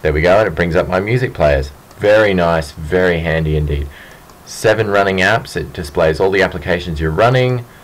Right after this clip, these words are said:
and you've got your s-, you've got your system tray, and you've got your page, pages, which is page one for your different news feeds, weather forecasts, knowledge base, you name it. It is a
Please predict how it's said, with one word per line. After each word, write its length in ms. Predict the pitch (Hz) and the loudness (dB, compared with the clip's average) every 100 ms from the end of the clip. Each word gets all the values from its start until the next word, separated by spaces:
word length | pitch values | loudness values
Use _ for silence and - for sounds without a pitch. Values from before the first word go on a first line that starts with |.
| - - - | -20 -20 -6
and 260 | 92 95 | -2 0
you've 100 | 92 | 0
got 220 | 85 78 80 | -2 -4 -6
your 80 | |
s-, 180 | 73 - - | -8 -10 -14
you've 140 | 80 | -6
got 100 | 80 | -6
your 80 | 73 | -6
system 400 | - 123 - 113 | -6 -6 -6 -10
tray, 440 | - 101 98 95 | -2 2 4 2
and 160 | - 87 | -2 -4
you've 160 | 80 71 | -4 -4
got 140 | 80 | -4
your 100 | 80 | -4
page, 540 | 71 107 107 98 - - | -4 -2 -2 -4 -10 -12
pages, 480 | - 104 110 113 107 | -4 -2 -2 -6 -6
which 240 | 82 - | -6 -6
is 140 | 78 73 | -8 -6
page 320 | - 120 117 | -2 -2 0
one 340 | 107 104 110 113 - - - - | 0 0 0 -8 -16 -20 -20 -12
for 140 | - | -4
your 200 | 87 82 | 0 0
different 360 | 78 90 90 82 | -2 -4 -4 -4
news 300 | 101 113 120 | -4 -4 -6
feeds, 360 | 123 117 110 | -4 -4 -4
weather 220 | 87 107 110 | 0 0 2
forecasts, 600 | 113 104 113 104 101 - | -2 -2 0 0 -2 0
knowledge 380 | 101 101 90 | 0 0 0
base, 320 | - 92 90 - | 0 0 0 -4
you 140 | 98 | -4
name 260 | 98 87 85 | 0 0 0
it. 100 | 80 | -4
It 100 | 85 | -4
is 100 | 80 | -2
a 180 | 85 | -2